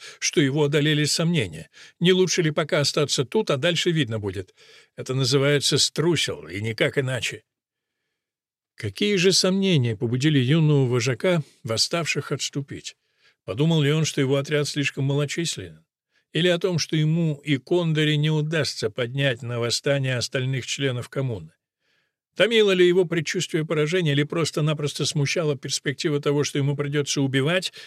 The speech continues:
и, быть может, быть убитым? Кондори и Гонсалес беседовали вполголоса. Майта разбирал лишь отдельные слова и видел иногда, как они жестикулируют. Потом Кондори взял своего товарища за руку.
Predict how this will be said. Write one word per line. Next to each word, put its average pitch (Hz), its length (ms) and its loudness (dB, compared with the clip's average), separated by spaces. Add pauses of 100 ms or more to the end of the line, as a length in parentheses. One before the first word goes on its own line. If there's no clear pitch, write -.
и, 160 120 4
быть 147 220 2
может, 147 360 0
быть 156 260 -4
убитым? 180 440 -6 (1040)
Кондори 240 440 6
и 190 40 4
Гонсалес 185 580 4
беседовали 165 560 2
вполголоса. 120 840 0
Майта 143 400 0
разбирал 135 500 -2
лишь 127 240 -2
отдельные 135 480 0
слова 147 380 2
и 131 80 4
видел 131 320 2
иногда, 131 360 -2
как 135 240 -6
они 127 180 0
жестикулируют. 113 840 -4
Потом 139 280 -2
Кондори 143 440 0
взял 131 260 -2
своего 131 300 0
товарища 131 500 -2
за 117 240 -4
руку. - 280 -18